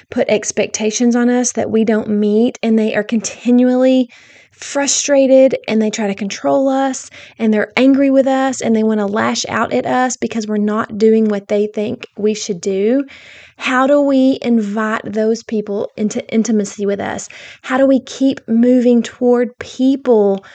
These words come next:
who are building walls and wedges in our relationships? How do we keep doing that? How do we keep our hearts open? The answer is, I'm not really sure,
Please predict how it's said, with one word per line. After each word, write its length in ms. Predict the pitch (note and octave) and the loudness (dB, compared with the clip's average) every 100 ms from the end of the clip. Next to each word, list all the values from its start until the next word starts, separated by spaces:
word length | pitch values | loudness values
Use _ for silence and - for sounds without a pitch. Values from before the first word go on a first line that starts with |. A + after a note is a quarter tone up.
| - - - | -20 -20 -4
who 120 | B3+ | 0
are 120 | A3 | 2
building 540 | G3 B3+ C4+ B3 A3+ G#3+ | 2 4 6 6 4 2
walls 460 | A#3+ B3 A3+ G#3 | 0 0 0 0
and 200 | G#3+ G#3+ | -2 0
wedges 400 | A#3 A#3+ G#3+ G3+ | 2 2 0 -2
in 100 | G#3 | -4
our 100 | G3+ | -4
relationships? 760 | G3 G3+ A3 - G3 G3 F#3+ - | -4 -4 -4 -4 -6 -8 -10 -12
How 360 | - - C4 | -10 -6 -4
do 100 | D4+ | 0
we 260 | D4+ C#4+ C#4+ | 2 2 2
keep 360 | C#4 C4+ C4+ G#3 | -2 -4 -4 -2
doing 380 | B3 C4+ D4+ B3+ | 0 2 2 2
that? 280 | G#3+ F#3 | -2 -10
How 160 | G3 B3 | -8 -2
do 80 | D4 | 0
we 120 | D4 | 0
keep 320 | - D4 C#4 | -4 -8 -6
our 80 | C4 | -10
hearts 400 | A3+ B3+ C4+ C4+ | -12 -10 -8 -6
open? 480 | C4 A3+ G#3+ F#3 G3+ - - - - _ _ _ | -4 -4 -4 -8 -14 -18 -20 -20 -20 _ _ _
The 220 | - C4+ C#4+ | 0 2 2
answer 240 | D4 D4 | 2 2
is, 260 | C4 B3+ - _ - | 2 2 -4 _ -8
I'm 160 | D#4+ | 2
not 180 | E4+ C#4+ | 2 4
really 280 | - D4+ D#4 | 2 2 2
sure, 500 | - E4 D#4 B3 | 0 4 4 4